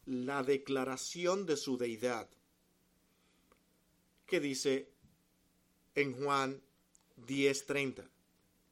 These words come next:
Juan diez treinta dice, "Yo soy, yo y el Padre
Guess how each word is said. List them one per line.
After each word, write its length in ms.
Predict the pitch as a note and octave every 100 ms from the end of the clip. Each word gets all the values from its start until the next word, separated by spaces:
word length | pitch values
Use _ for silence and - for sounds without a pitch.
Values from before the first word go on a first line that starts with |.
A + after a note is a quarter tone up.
| _ _ _ _ _ _ _ _ _ _ _ _ _ _ _ _ -
Juan 260 | C4 C4
diez 280 | G#3 A3 A3
treinta 400 | G3+ G#3 F#3 E3+
dice, 420 | E3 F#3 F#3+ E3+
"Yo 300 | C#3 B3+ D4
soy, 800 | - - - A#3 F3+ D3+ E3 F#3+ _ _ _ _ _ _ _
yo 280 | C3 B3+ D#4
y 120 | D#4
el 240 | C4 A3+
Padre 720 | - A3+ A3+ A3+ A3 A3+ -